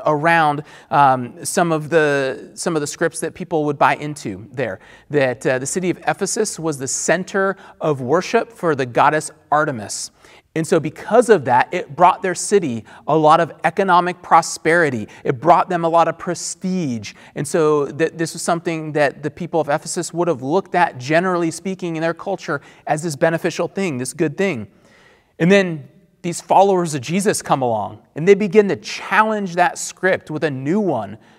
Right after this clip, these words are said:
where Jesus says, "If anyone wants to follow after me, he must take up his cross, deny himself, and follow me." And we see a clash over these scripts, these different ways of thinking. Uh, and so there's, uh,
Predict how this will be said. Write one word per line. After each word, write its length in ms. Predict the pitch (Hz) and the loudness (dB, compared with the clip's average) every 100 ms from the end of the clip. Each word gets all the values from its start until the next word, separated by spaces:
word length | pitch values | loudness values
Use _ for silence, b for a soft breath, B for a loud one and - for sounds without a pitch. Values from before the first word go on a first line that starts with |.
| b | b
where 140 | 147 | -2
Jesus 400 | 127 202 190 165 | 0 -2 -2 -2
says, 540 | - 165 131 107 - - b b | 0 2 2 0 -8 -14 b b
"If 140 | - - | -6 0
anyone 420 | 202 226 190 165 | 2 2 2 0
wants 180 | 156 - | -2 -2
to 80 | 147 | -2
follow 360 | 147 151 156 | 4 4 4
after 300 | 147 143 131 | 2 2 -4
me, 240 | 135 160 123 | -6 -6 -8
he 160 | 160 | -8
must 260 | 165 120 - | -6 -6 -8
take 260 | - 190 202 | -8 -4 -2
up 140 | 175 | -4
his 160 | 147 - | -6 -6
cross, 460 | - 127 101 - B B 175 | -2 -2 -2 -10 B B -2
deny 480 | 156 147 165 196 | 0 4 4 4
himself, 640 | 160 143 - 139 113 104 - b b | 0 -6 -4 -2 -2 -4 -12 b b
and 120 | 143 | -4
follow 360 | - 147 135 131 | 4 6 6 2
me." 320 | 147 113 95 _ _ b b b | -2 -4 -8 _ _ b b b
And 40 | 143 | -4
we 60 | |
see 100 | 165 | 0
a 40 | 160 | 0
clash 680 | - - 170 160 131 - - | 0 2 4 2 -2 -8 -4
over 260 | 160 147 151 | -2 0 0
these 220 | 135 123 | -2 -6
scripts, 560 | - - 170 123 - - | -8 0 2 2 -2 -6
these 180 | 123 120 | -6 -2
different 380 | 151 156 120 - B B | -2 -2 -6 -10 B B
ways 460 | 139 165 180 180 | 4 8 8 6
of 200 | - 151 | 2 -8
thinking. 640 | - - 185 175 131 110 110 B B B | -4 -2 -2 -2 -6 -8 -12 B B B
Uh, 240 | 135 127 - - - | 2 4 2 -6 -4
and 180 | 165 147 | -2 2
so 300 | 180 151 139 | 4 6 6
there's, 440 | 156 147 147 - | 4 4 -2 -4
uh, 160 | 147 | -4